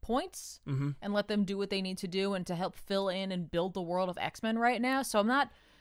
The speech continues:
Speaker 1: I'm not terribly surprised by it. And,
Speaker 2: Mm-hmm.
Speaker 1: and if he says, like, Duggan can do it,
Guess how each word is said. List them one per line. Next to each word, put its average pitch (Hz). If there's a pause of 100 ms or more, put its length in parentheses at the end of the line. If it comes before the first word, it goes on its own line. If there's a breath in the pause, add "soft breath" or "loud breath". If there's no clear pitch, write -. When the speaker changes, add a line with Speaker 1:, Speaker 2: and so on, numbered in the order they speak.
(240 soft breath)
Speaker 1:
I'm 208
not 294
terribly 262
surprised 185
by 147
it. 131
And, 131
Speaker 2:
Mm-hmm. 143
Speaker 1:
and 170
if -
he 233
says, 214
like, 180 (200)
Duggan 185
can 180
do 160
it, 226